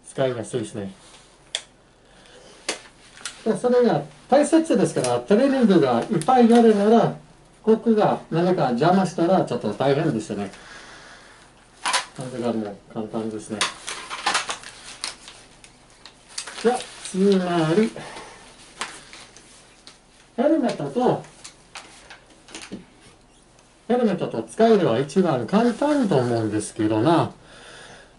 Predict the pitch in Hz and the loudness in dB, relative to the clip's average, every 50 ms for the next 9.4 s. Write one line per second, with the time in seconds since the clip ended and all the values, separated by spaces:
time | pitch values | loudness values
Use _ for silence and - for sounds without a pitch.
0 | _ _ - 151 180 190 180 143 - - 220 226 233 220 233 240 240 247 247 240 | _ _ 0 2 4 4 4 2 0 0 2 2 4 4 4 4 4 4 2 4
1 | 196 175 147 131 113 - - - 127 123 165 208 220 196 - - 240 196 - - | 4 2 2 0 -2 -4 -6 -4 -2 2 4 4 4 4 2 0 -2 0 2 4
2 | 262 220 - - - - - - - - - - - _ _ _ - - - - | 4 4 4 2 -2 -8 -16 -18 -20 -20 -20 -20 -20 _ _ _ -20 -20 -20 -20
3 | - - - _ 170 170 - 165 135 127 - - - 285 320 320 311 269 220 185 | -20 -20 -10 _ -4 -2 2 2 0 0 0 2 4 6 6 6 6 6 4 4
4 | 160 143 110 131 139 135 131 143 131 123 120 - - - - - - - 180 165 | 4 2 4 4 4 4 4 4 2 2 0 -2 -6 -12 -16 -16 -4 0 2 4
5 | 165 160 - 180 175 170 156 147 151 175 220 226 185 - - 127 170 190 208 214 | 4 4 2 2 2 2 2 4 4 6 6 6 4 2 2 2 4 6 6 6
6 | 214 220 214 196 190 - 196 170 190 190 185 - - - 233 226 196 - - - | 6 6 4 4 2 0 2 2 2 2 0 -2 -2 0 0 2 0 -2 -4 -10
7 | - - _ _ _ _ _ _ - - - - - - - - - - _ _ | -18 -20 _ _ _ _ _ _ -20 -20 -20 -20 -20 -20 -20 -20 -20 -20 _ _
8 | - 113 - 139 135 135 131 135 139 135 131 120 - - 135 135 131 123 - - | -12 -6 -2 0 0 2 2 2 2 0 0 -2 -2 -2 0 0 0 -2 -2 -2
9 | 131 110 113 110 113 110 104 95 | -2 -2 0 0 0 0 -2 -4